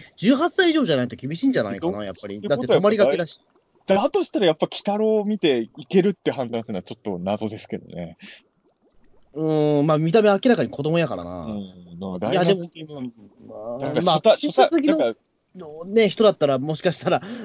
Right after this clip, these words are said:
Speaker 1: まあ、それはそれで問題があるんだけどさ。
Speaker 2: ミッキーとリカ子は初タコンだったのかな。
Speaker 1: うん。まあ、そういうことだったら、
Speaker 2: まあ、
Speaker 1: まあ。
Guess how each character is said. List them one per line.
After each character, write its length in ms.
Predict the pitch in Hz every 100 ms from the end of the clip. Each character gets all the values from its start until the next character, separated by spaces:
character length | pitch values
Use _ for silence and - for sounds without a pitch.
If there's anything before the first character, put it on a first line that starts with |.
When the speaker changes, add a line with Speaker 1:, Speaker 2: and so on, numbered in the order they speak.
| 175
Speaker 1:
ま 80 | 139
あ、 20 |
そ 120 | 208
れ 60 | 262
は 40 |
そ 80 | 269
れ 60 |
で 80 | 240
問 180 | 196 226
題 140 | 240
が 80 | 220
あ 60 | 226
る 100 | 175
ん 60 |
だ 100 | 107
け 80 | 85
ど 80 | 85
さ。 360 | 101 92 82 67
Speaker 2:
ミ 120 | 95
ッ 20 | 90
キ 40 |
ー 20 |
と 60 | 101
リ 100 | 98
カ 140 | 104 101
子 100 | 90
は 60 |
初 160 | - 101
タ 160 | 123
コ 160 | 120 127
ン 80 | 127
だ 80 | 131
っ 40 |
た 140 | -
の 120 | 92 80
か 100 | -
な。 80 | 73
Speaker 1:
う 40 |
ん。 20 | 62 62 - _
ま 120 | 123 131
あ、 20 |
そ 100 | 220
う 60 |
い 20 | 254
う 20 |
こ 80 | 320
と 80 |
だ 60 | 285
っ 20 |
た 100 | 311
ら、 100 | 240
Speaker 2:
ま 260 | 117 117 190
あ、 40 |
Speaker 1:
ま 80 | 180
あ。 60 | _